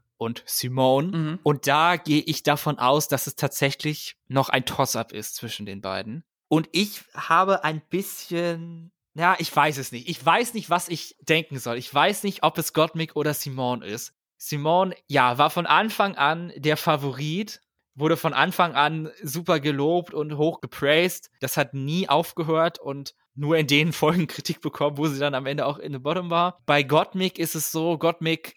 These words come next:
Speaker 1: glaube ich, dass teilweise f-, da ein Auge zugedrückt wurde. Jedenfalls sehe ich das so, dass bei manchen Sachen Gottmik vielleicht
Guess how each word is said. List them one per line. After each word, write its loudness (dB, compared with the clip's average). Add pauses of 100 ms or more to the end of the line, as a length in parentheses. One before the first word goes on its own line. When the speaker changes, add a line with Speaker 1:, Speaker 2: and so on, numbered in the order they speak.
Speaker 1:
glaube 4
ich, 0
dass -2
teilweise 4
f-, -14
da 4
ein 0
Auge 0
zugedrückt -2
wurde. 2
Jedenfalls 2
sehe 0
ich -4
das 2
so, 4
dass 0
bei 4
manchen 0
Sachen 0
Gottmik -2
vielleicht 0